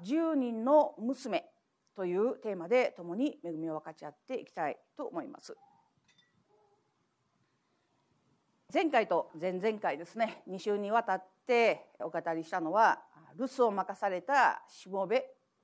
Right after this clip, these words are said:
ということについてメッセージをさせていただきました。ここ数週間ですね、ひょっとしたら一ヶ月、二ヶ月になるか分かりませんけれど、私たちがイエス・キリストの空中再臨、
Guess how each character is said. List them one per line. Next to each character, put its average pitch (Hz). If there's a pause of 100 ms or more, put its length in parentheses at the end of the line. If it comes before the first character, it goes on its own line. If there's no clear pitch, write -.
(220)
と 190
い 180
う 180
こ 185
と 185
に 165
つ 165
い 165
て 254
メ 147
ッ -
セ 143
ー -
ジ 185
を 185
さ -
せ 156
て 247
い -
た 147
だ 147
き -
ま 143
し -
た。 - (1700)
こ 277
こ 320
数 311
週 339
間 196
で 165
す 190
ね、 196
ひ 226
ょ -
っ -
と 277
し 262
た 285
ら 254
一 196
ヶ 196
月、 180
二 180
ヶ 190
月 175
に 160
な 160
る 165
か 165
分 160
か 165
り 165
ま 165
せ 170
ん 160
け 165
れ 156
ど、 202 (500)
私 220
た 214
ち 196
が 226 (100)
イ 196
エ 196
ス・ -
キ 220
リ 208
ス -
ト 214
の 277
空 220
中 202
再 185
臨、 160